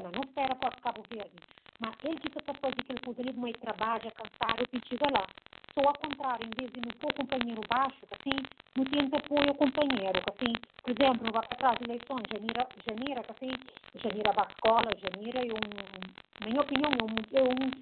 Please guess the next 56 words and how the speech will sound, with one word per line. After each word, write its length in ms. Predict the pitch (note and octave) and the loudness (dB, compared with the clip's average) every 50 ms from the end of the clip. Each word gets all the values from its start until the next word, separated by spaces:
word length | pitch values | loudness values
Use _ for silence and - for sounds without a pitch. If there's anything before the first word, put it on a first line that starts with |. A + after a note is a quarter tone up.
| - | -6
é 80 | - D#4 D#4+ E4 | -2 2 2 2
um 120 | D#4+ C4 | 2 4
jovem 360 | E4 D#4+ E4 E4+ E4+ F4+ F4 | 4 4 4 4 2 -2 -6
cem 160 | F4+ G4+ G4+ | -6 -6 -10
por 160 | F#4+ G4+ G4+ G4 - | -8 -10 -12 -8 -6
cento. 320 | E4 B3+ B3 A3+ - - E3+ - _ _ - - _ - - - | -6 -6 -6 -8 -10 -10 -12 -14 _ _ -20 -20 _ -12 -6 -4
Só 80 | F#4 E4+ - | -2 -2 -2
é 80 | - C#4+ D4+ - | -2 -2 -2 -2
ganha 400 | - E4 F4+ F#4+ F#4 F#4 F4+ E4+ | -2 -2 -2 0 -2 -4 -4 -6
que 160 | - D#4+ C#4+ | -4 -6 -4
ganha, 480 | A#3+ D4 D#4+ E4 D#4+ D4 C4 - A#3+ A#3+ A3+ - - - - - | -4 -2 -2 -2 0 -2 -2 -4 -2 -2 -4 -4 -6 -14 -6 -2
mas 100 | C4 C4 | 0 2
não 140 | C4+ C#4+ C#4 | 2 2 0
nunca 160 | C#4+ C#4+ D#4+ | 0 -2 -2
continua 400 | D#4 D#4 C4 C4+ C#4+ C#4 D4 D4 | -2 -2 -2 -2 -2 -2 -2 -2
a 140 | - D#4+ D#4 | 0 -2 0
apoiar, 360 | - F4+ F4+ D#4+ C#4 A3+ G3+ | 0 0 2 2 2 2 0
que 120 | - - | -2 -10
assim, 260 | - - C#4+ C#4+ C#4 B3 - _ _ - - C4+ | -8 -4 -4 -2 -2 -4 -8 _ _ -12 -6 -2
não 100 | C#4 C4 | -2 2
tá 140 | D#4+ D4 D4 | 2 2 2
achando 240 | C#4+ - D#4 C#4+ | 2 0 -2 -2
nunca 240 | D4 C#4+ C#4+ C#4 D4+ C4 | -2 -2 -2 -2 -2 -4
deve 220 | C#4 C#4 A#3 B3+ C4 - - | -2 -2 -4 -4 -6 -6 -2
ser, 260 | C#4+ C4+ C4 B3+ B3 B3+ B3 | 2 4 4 4 4 2 0
mas 100 | B3+ B3+ | 0 0
nunca 160 | C4 C4+ C4+ | 0 -2 -2
tem 140 | - C#4 C4 | -4 -4 -6
que 140 | C4+ - | -6 -2
ser 160 | - C4+ A#3 G#3 | 0 0 0 0
de 160 | A3+ A#3+ B3 | 0 -2 0
M 100 | B3 A#3+ A#3 | 0 0 -2
P 80 | B3 A#3+ | -2 -2
D, 160 | A#3 B3 B3+ | -2 -2 -2
de 180 | C4 A#3+ C4 | -2 -2 -2
P 140 | - - C4 | -2 0 0
I 100 | C4 B3+ B3 - | 0 -2 -2 -4
C 60 | C#4+ C4+ - | -4 -4 -4
C. 100 | - A#3 G3 F#3+ - - _ - - - - | -2 -2 -2 -2 -2 -6 _ -20 -8 -4 -2
Não 80 | A#3+ | 2
tá 160 | - C4+ B3+ B3 | 6 6 6 6
achando 240 | B3+ - C4 B3 | 4 0 -2 0
ele 100 | B3+ - - - | -2 -2 2 2
como 180 | C4+ B3 B3 B3 - - | 2 2 2 -2 -4 -4
ser 100 | C4 A#3 | -4 -4
humano, 460 | A3 G#3+ G#3+ G#3+ G#3+ A3 A3+ B3 B3+ C#4+ D4 - - - - - | -4 -2 -2 -2 -2 -2 -2 -2 -2 -2 -4 -6 -8 -16 -8 2
mas 120 | - B3 B3 | 6 6 8
ele 160 | C4 C4+ C4 C4 - | 8 6 4 2 0
como 160 | - F4+ F#4+ G4 F#4+ F#4+ | 0 2 2 0 -2 -2
mulher, 420 | F#4 D#4+ C4+ C#4+ - C4+ C4 A#3 G3+ G3 | 0 -2 -2 -2 -2 -2 0 0 2 0
ou 80 | G3 G3 | 0 -2
mulher, 360 | G3 G3 - A3+ C4+ D4 C#4 | -4 -10 -4 -2 0 0 0
ou 100 | A#3 G3 F#3+ G3 A#3 | 0 -2 -4 -4 -2
homem, 220 | C4 C4 C4 B3+ B3 | -2 -2 -2 -2 -6
sem 160 | C4 - D4 | -6 -4 -4
mulher, 400 | D4 D4 C#4 C4+ C4+ C#4 C#4+ D4 | -2 -2 -4 -2 -2 -2 -4 -4